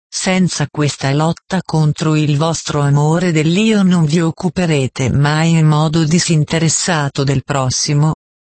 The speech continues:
non riceverete mai la sensazione dell'amore che vuole rendere felice,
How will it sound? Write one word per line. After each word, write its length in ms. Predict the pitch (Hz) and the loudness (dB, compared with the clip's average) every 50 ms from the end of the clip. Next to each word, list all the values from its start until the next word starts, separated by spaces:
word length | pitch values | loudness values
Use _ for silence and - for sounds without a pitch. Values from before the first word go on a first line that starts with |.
| _ 175 | _ 0
non 340 | 180 190 208 214 214 214 196 | 2 2 2 2 2 2 0
riceverete 960 | 180 185 180 - - - 160 151 185 185 175 160 147 135 127 - - 135 123 | 0 0 0 0 0 -2 -2 0 0 0 0 0 0 0 -2 -2 -4 -2 -2
mai 400 | - 135 143 151 156 160 147 135 | 0 2 2 2 2 2 2 2
la 140 | 139 165 175 | 2 0 0
sensazione 1040 | 165 - - 202 190 180 - - 190 - - - - 180 165 156 147 135 143 151 143 | -2 -2 0 0 0 0 -2 -4 -4 -6 -6 -4 -2 -2 0 0 0 0 0 0 0
dell'amore 800 | 147 165 170 170 175 175 165 170 180 190 202 196 190 214 190 | 0 0 0 2 2 2 2 2 2 2 2 0 0 -2 -4
che 180 | - - 180 170 | -2 -2 -2 0
vuole 480 | 156 196 202 190 175 160 160 165 160 156 | 0 0 0 0 0 0 0 0 0 0
rendere 560 | 175 185 185 170 156 147 143 147 139 139 139 | 0 0 0 2 2 2 2 0 0 -2 -2
felice, 680 | - - 170 165 175 202 208 190 - - 175 156 - | -2 -2 0 0 2 2 0 0 0 -2 -2 -2 -4